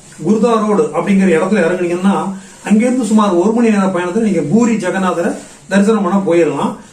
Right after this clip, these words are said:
அது மட்டும் இல்ல, இதற்கு தோதாக கனெக்ஷன் ட்ரெயினும் இருக்குது.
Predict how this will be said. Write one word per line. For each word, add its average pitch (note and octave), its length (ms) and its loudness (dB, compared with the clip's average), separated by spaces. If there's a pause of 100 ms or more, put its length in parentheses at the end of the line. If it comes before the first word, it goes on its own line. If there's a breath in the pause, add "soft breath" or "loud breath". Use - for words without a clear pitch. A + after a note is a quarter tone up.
அது G3+ 180 2
மட்டும் G#3 280 0
இல்ல, G3 300 0 (240 loud breath)
இதற்கு F3+ 480 -2
தோதாக A3 400 2
கனெக்ஷன் A3 580 0
ட்ரெயினும் F#3+ 320 0
இருக்குது. F3 300 -2